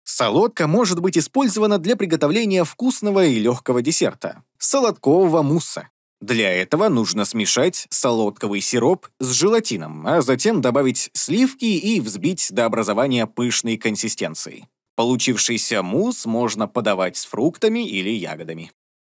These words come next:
Солодка также может быть использована для приготовления вкусного соуса. Для этого нужно смешать солодковый сироп с горчицей, уксусом и различными специями.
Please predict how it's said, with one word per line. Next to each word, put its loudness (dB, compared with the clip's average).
Солодка -2
также 0
может -2
быть -4
использована 0
для -2
приготовления 0
вкусного -2
соуса. -2
Для -2
этого 0
нужно 0
смешать -2
солодковый -2
сироп 0
с -4
горчицей, -2
уксусом 0
и 4
различными 0
специями. -4